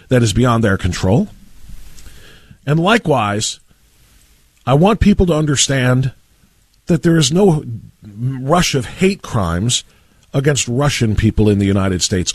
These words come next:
either. We don't blame the people of Russia for the actions of Vladimir Putin and the Russian government.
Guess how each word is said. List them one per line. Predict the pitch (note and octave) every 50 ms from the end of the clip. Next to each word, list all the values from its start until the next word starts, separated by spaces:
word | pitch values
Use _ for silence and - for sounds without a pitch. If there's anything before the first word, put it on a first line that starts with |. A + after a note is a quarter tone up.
| - -
either. | F#2 D#2+ D2 A#1 - - - - - - _ _ _ _ - - - - - - - - - - - - - - - _ _ _ _ _ _ _
We | - A#2 D3 G3+ A3+ F#3+
don't | F3+ F3 F3+ F3+ C#3 A2+
blame | G2+ B2+ C#3 C#3+ C#3 A#2 G2+ F#2 F#2 F#2 F#2+ G2 -
the | - A#2
people | - - - D#3+ C#3+ - A2 A2+ A2+
of | A2 F2+
Russia | G#2+ C3 A#2+ A2 - - - C2+ A#1+ -
for | - - A2
the | F#2 G#2 F#2+ - _
actions | C3 C#3+ D3 - - - D3 C#3+ D3 C#3+ - -
of | - A#2 G#2
Vladimir | E2 G2 A2+ A#2 A#2 B2 A#2 A2+ A#2+
Putin | A2 - - B2+ A2+ A2+ A2+ A2+ - - - - - -
and | - A#2 A#2+ A2+
the |
Russian | G#2 G#2+ G#2 F2+ - A2 G2+ F#2+
government. | D#2 F2+ E2 D#2 B1+ C2 - -